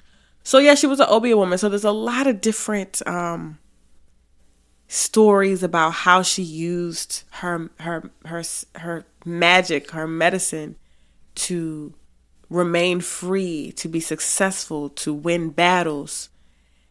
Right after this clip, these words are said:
And one of the ways was that she could keep a cauldron boiling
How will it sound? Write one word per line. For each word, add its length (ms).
And 460
one 100
of 80
the 80
ways 520
was 640
that 520
she 240
could 220
keep 260
a 80
cauldron 1040
boiling 840